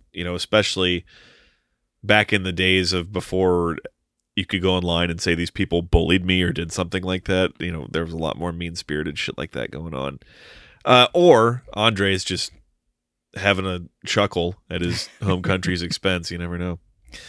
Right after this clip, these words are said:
It felt, I, I'd be more inclined to believe it was added in there 'cause it just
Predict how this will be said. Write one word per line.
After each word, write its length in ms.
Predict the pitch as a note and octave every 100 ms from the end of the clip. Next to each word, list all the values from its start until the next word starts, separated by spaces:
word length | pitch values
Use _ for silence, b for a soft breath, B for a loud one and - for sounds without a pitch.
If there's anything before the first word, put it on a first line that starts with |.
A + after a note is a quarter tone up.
| B B B B
It 160 | C#3 C#3
felt, 380 | - F#3 F#3+ G3
I, 140 | D3 D#3
I'd 220 | D#3+ F3
be 80 | F3
more 380 | D#3+ D#3+ D3+ - - _ _ _
inclined 520 | B2 A#2 - A#2 A#2+ A#2
to 60 |
believe 340 | G#2 G2+ G#2 G2+
it 100 | -
was 140 | F2+
added 280 | - G2+ G2
in 100 | F#2+
there 180 | G2 G2+
'cause 200 | F#2+ G#2
it 80 | -
just 180 | G#2